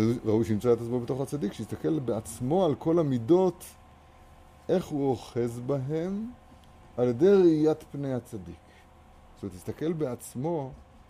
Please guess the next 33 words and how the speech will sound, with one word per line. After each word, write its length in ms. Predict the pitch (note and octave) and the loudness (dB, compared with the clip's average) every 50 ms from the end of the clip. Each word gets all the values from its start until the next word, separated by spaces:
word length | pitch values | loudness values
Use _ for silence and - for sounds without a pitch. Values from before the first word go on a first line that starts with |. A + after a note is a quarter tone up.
| - - - - - - - | -20 -20 -20 -20 -20 -14 -6
הוא 80 | G#2 G#2 | -2 0
רואה 100 | A#2+ D#3 | 0 0
את 80 | D#3 | 0
עצמו 260 | D#3 - - D3 D#3+ | -2 -6 -4 -4 -4
בתוך 200 | D#3 D3 D3+ C3 | -2 -2 -4 -6
הצדיק, 260 | B2 A#2 C3+ D3 C3 A2 | -6 -6 -6 -6 -6 -4
פירוש 180 | B2 C3 C#3 | -4 -4 -4
דבר 240 | C3 D3 C#3+ C#3+ C#3 | -2 -2 -2 -2 -2
שהצד-, 320 | - B2+ G#2+ F#2+ - A2 F#2+ F#2+ - - G#2+ - - - - | -2 -4 -6 -6 -4 -6 -6 -6 -8 -12 -14 -14 -14 -12 -12
מכוח 380 | G#2+ F#2+ - - D3+ F3 C#3+ A#2+ | -10 -6 0 2 2 2 2 0
ראייתו 400 | A#2 A#2+ A#2+ A2 G2+ - C#3+ D3 | -4 -4 -2 -2 -2 -4 -4 -6
את 100 | D3 D#3+ | -6 -6
הצדיק, 540 | D3+ - D#3+ D3 A#2 A#2 D#3 F#3+ F3+ D#3 - - - - - - - - - - - | -8 -8 -8 -8 -6 -4 -4 -4 -4 -4 -6 -10 -20 -20 -20 -20 -20 -20 -18 -12 -8
אז 100 | G2 G2 | -4 -2
הוא 80 | A#2 B2 | 0 0
מתעורר 440 | A#2+ - - A2+ A#2+ C3 E3 F3 | 0 0 0 2 4 6 6 6
לראות 440 | E3+ D3 C3+ B2 A#2 - D#3+ F3+ D#3+ | 6 6 4 2 2 4 4 4 2
את 140 | E3 - - | 0 -2 -2
נגעי 380 | C#3+ C3+ A#2 C3 C#3 D3 E3 E3 | -2 -2 0 -2 -2 0 0 0
עצמו. 460 | D3 C3+ - - D#3 D#3 C#3 G#2+ - - - - - - - - - - - - - - - - - - - - - - | 0 0 -2 -2 -2 0 0 0 -2 -4 -12 -20 -20 -20 -20 -20 -20 -20 -20 -20 -20 -20 -20 -20 -20 -20 -20 -20 -16 -12
נכון? 240 | F2+ G2 C#3+ D#3 | -8 -4 -4 -4
להסתכל 260 | D#3+ C3+ - A#2+ A2+ D3 | -4 -2 -2 0 2 2
על 60 | D#3 | 2
כל 160 | - D#3+ D#3 | 2 2 0
המידות. 380 | D#3 D3 C#3 C3 E3 D#3 B2 - - - - - - - - - | 0 0 0 0 2 0 0 -2 -6 -14 -20 -20 -20 -20 -18 -14
כי 100 | - - | -4 0
כל 140 | - F3+ | 2 4
המידות 360 | F3+ D3 A#2+ G2+ A#2 A#2 G2 A2+ | 4 4 2 2 0 -2 -2 -2
נמשכים 720 | A2+ A2 A#2 A#2 G2+ - A#2 A2+ A#2 A2+ A2 A2+ A2 A2 A#2+ - - - - - - - | -4 -2 -2 -2 -2 -2 -2 -2 -2 -2 -2 -4 -8 -10 -12 -14 -20 -20 -20 -18 -8 -4
מארבע 340 | G2 A2 A#2 A2+ A#2+ A#2 A2+ | 0 0 2 4 4 4 2
יסודות 400 | A2 A#2 A2+ G#2+ G#2+ A#2 A2+ A#2 | 2 0 -2 -4 -6 -6 -6 -4
הנ"ל 280 | B2 C3 D#3+ F3+ F#3 E3 | -4 -2 0 0 -2 0
כמובא. 580 | - F3 D#3 D3 C#3+ C3 A#2+ B2+ A#2+ A2 F#2+ | -2 0 0 0 0 0 0 2 2 2 0